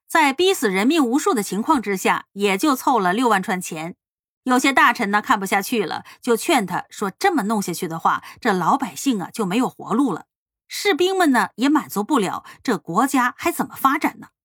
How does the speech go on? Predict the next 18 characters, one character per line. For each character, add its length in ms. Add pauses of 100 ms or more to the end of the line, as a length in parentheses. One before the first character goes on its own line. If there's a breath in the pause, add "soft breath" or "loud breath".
(560 loud breath)
不 120
如 380
就 140
拿 180
现 240
在 160
能 160
凑 240
到 160
的 80
平 240
摊 260
一 40
下， 240
赏 280
给 120
他 180
们。 140